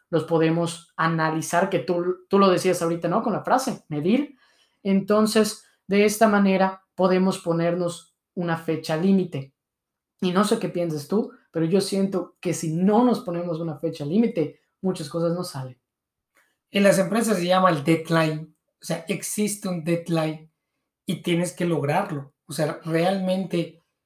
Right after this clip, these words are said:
Speaker 2: si tú quieres darle seguimiento a algo,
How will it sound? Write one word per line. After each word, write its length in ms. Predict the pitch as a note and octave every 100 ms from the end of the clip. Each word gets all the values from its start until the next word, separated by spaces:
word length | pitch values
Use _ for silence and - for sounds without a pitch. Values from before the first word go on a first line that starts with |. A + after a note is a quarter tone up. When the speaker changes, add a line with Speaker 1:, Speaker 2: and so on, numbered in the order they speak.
| _ _
Speaker 2:
si 200 | - G3+
tú 200 | C#4 C4+
quieres 600 | B3 A#3 A3 - - _ _ _
darle 380 | F3 F3 F3+ F3+
seguimiento 880 | - - E3 D#3+ D#3 E3 E3+ E3 D3+
a 100 | D3+
algo, 440 | C4 A#3 G3 -